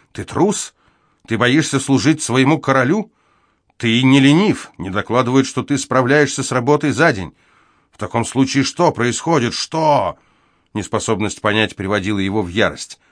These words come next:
«Почему ты решил всех нас опозорить?»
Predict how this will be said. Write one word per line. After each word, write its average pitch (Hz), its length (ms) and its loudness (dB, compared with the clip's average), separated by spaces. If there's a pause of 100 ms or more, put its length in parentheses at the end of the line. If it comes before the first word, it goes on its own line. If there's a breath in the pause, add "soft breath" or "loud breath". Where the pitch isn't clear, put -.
(300 soft breath)
«Почему 117 720 -2
ты 127 180 -2
решил 131 440 0
всех 135 520 0
нас 139 440 2
опозорить?» 139 1300 2